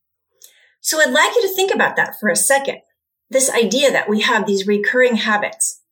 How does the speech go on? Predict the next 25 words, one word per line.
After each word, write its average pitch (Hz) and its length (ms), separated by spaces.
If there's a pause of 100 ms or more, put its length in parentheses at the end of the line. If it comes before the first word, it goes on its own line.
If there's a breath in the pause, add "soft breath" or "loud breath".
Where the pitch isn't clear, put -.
(160)
we 233 140
have 262 240
this 240 200 (120)
programming 254 640 (160)
that - 160
says - 580 (280 loud breath)
that - 180
we 220 120
have 220 160
to 220 100
manage 226 380
money 233 440 (280)
like 202 340
our 294 120
family 294 340
managed 285 400
money, 285 420 (120)
or 233 120
perhaps 233 600 (220)
the 220 180
opposite 180 420
of 160 100
how 147 140
our - 120
family - 440